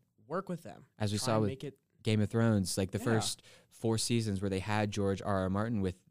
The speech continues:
Speaker 2: work with them, it was great T V. It
Speaker 1: Yeah.
Speaker 2: was one of some of the best T V
Speaker 1: And
Speaker 2: ever
Speaker 1: then as
Speaker 2: put
Speaker 1: soon
Speaker 2: on
Speaker 1: as they
Speaker 2: television.
Speaker 1: go everything off the book, like, whenever the
Speaker 2: Mm-hmm.
Speaker 1: book is finished or
Speaker 2: Or whenever
Speaker 1: they
Speaker 2: they
Speaker 1: don't
Speaker 2: just
Speaker 1: use it.
Speaker 2: stopped working with him, the quality immediately dropped. And then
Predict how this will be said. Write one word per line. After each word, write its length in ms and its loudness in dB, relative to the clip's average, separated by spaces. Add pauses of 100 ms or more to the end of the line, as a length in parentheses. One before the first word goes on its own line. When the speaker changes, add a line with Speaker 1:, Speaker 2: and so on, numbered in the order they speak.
(140)
Speaker 2:
work 240 -2
with 100 -4
them, 260 -4
it 60 -4
was 140 -4
great 400 -8
T 160 -8
V. 100 -8
It 60 -8
Speaker 1:
Yeah. 60 -2
Speaker 2:
was 120 -4
one 100 -4
of 60 -6
some 120 -6
of 20 -2
the 60 -4
best 240 -4
T 100 -4
V 240 0
Speaker 1:
And 80 -6
Speaker 2:
ever 100 -2
Speaker 1:
then 60 0
as 80 -8
Speaker 2:
put 100 0
Speaker 1:
soon 100 0
Speaker 2:
on 80 0
Speaker 1:
as 260 -4
they 140 -8
Speaker 2:
television. 500 -2
Speaker 1:
go 180 -14
everything 400 -10
off 220 -12
the 80 -14
book, 440 -10
like, 280 -14 (160)
whenever 320 -10
the 80 -8
Speaker 2:
Mm-hmm. 100 -2
Speaker 1:
book 240 -6 (460)
is 120 -14
finished 480 -10
or 360 -10
Speaker 2:
Or 80 2
whenever 260 2
Speaker 1:
they 80 2
Speaker 2:
they 40 2
Speaker 1:
don't 100 -2
Speaker 2:
just 60 -2
Speaker 1:
use 80 -4
it. 20 -4
Speaker 2:
stopped 260 -2
working 260 0
with 160 0
him, 120 0
the 100 -2
quality 420 -2
immediately 540 -2
dropped. 440 -8
And 200 -2
then 280 -2